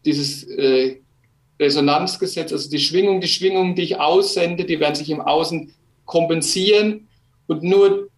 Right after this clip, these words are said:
die Schwingungen, die im Außen dann ähnlich oder gleich sind, werden sich potenzieren zu Frequenzwellen und die werden sich verstärken und die werden dann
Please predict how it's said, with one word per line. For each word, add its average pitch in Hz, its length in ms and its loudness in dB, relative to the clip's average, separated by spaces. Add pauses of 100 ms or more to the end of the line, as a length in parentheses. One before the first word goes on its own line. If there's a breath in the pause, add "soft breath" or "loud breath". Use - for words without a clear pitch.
(160)
die 220 140 -2
Schwingungen, 180 400 -2
die 160 120 -2
im 156 120 0
Außen 160 540 2
dann 147 580 -2
ähnlich 180 300 2
oder 143 160 2
gleich 139 340 2
sind, 156 260 -6
werden 143 200 0
sich 147 240 -8 (440)
potenzieren 180 840 0
zu 151 240 -6 (260)
Frequenzwellen 156 840 -2
und 147 120 -4
die 143 80 -2
werden 143 160 0
sich - 160 -8
verstärken 143 460 0
und 143 60 -2
die 139 120 0
werden 139 140 2
dann 143 260 -2